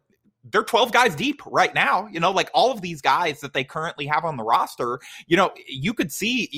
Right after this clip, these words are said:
y-, you could make a case for being in the every single game rotation, which is sort of similar to last year in that we were like, "Oh, this is a really deep Lakers team." And it was,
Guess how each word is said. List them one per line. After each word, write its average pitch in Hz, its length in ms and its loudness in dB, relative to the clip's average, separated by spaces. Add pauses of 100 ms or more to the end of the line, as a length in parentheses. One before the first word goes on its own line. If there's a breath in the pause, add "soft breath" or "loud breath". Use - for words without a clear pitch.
(120)
y-, 123 160 -4
you 240 140 4
could 175 160 -2
make 165 220 -2
a - 60 -4
case - 640 -2 (280 soft breath)
for 143 500 8 (100)
being 175 240 4
in 160 120 0
the 135 120 0
every 143 240 0
single 139 280 -2
game 117 360 -2
rotation, 113 560 -2
which 143 160 -4
is 170 100 -2
sort 240 300 2
of 151 240 0 (560 loud breath)
similar 247 500 2
to 156 60 0
last 143 460 2
year 131 220 2
in 143 200 -2
that 139 180 2
we 151 100 2
were 151 100 4
like, 131 200 4
"Oh, 175 140 6
this 147 160 -2
is 151 80 -6
a 156 60 2
really 143 220 4
deep 127 220 -6
Lakers 123 320 -4
team." - 240 -14
And 131 140 -2
it 120 80 -4
was, 143 520 4